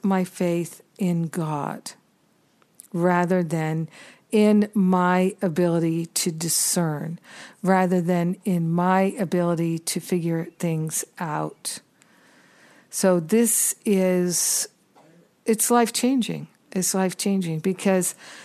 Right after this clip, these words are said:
when we discard our intuition and inspiration, we suffer. We definitely suffer, and we don't have to. And oftentimes we feel stupid because we're judging ourselves for not following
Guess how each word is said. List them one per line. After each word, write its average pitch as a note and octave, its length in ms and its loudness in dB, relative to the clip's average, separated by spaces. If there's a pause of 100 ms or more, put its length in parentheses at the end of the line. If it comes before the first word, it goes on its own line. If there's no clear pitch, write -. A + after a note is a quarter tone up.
(300)
when B3+ 480 4
we G3+ 560 4 (760)
discard A#3 680 2
our F3 160 0
intuition F3+ 880 -2 (120)
and F#3 200 -2
inspiration, F3 1120 -2 (1000)
we A#3 100 4
suffer. A#3 580 2 (580)
We G#3+ 160 4
definitely G#3+ 540 2
suffer, F#3+ 440 0
and F#3+ 100 2
we F3+ 100 0
don't G3+ 240 2
have E3+ 440 -2
to. E3+ 480 -4
And F#3+ 200 0
oftentimes A3 560 0
we F#3+ 80 0
feel F#3+ 260 -2
stupid G3 800 -2 (680)
because F#3+ 340 2
we're G3+ 120 4
judging F#3+ 500 2
ourselves E3+ 580 -2
for F3+ 140 0
not E3 280 -2
following E3 640 -2